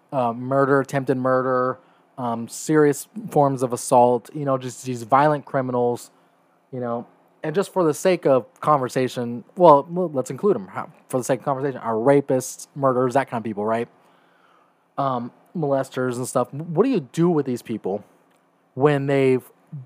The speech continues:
been prosecuted, been sentenced, spend a significant amount of time in prison, they get out, they get paroled, and they still somehow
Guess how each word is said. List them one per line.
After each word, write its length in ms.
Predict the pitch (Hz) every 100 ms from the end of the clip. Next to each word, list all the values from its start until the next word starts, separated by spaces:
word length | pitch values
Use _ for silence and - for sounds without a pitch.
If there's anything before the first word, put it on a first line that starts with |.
| _ _
been 240 | 175 233 196
prosecuted, 880 | 156 117 - 113 - 104 104 127 - _ _ _ _ _ _ _ _ _ _ -
been 180 | - 214
sentenced, 600 | 185 151 107 117 - -
spend 260 | - 175 196
a 40 |
significant 600 | - 139 131 165 - 208
amount 280 | 190 170 156
of 60 | -
time 220 | 131 139
in 100 | 139
prison, 520 | - 110 98 101 110 _ _ _ _ _ _ _ _ _ _ -
they 180 | 139 139
get 320 | 113 151 196
out, 300 | 107 107 - _ _ _ _ _
they 160 | - 143
get 180 | 135 165
paroled, 380 | - 147 120 -
and 120 | 147
they 100 | 143
still 560 | 135 - 185 190 120 123 _
somehow 480 | - 151 151 147 156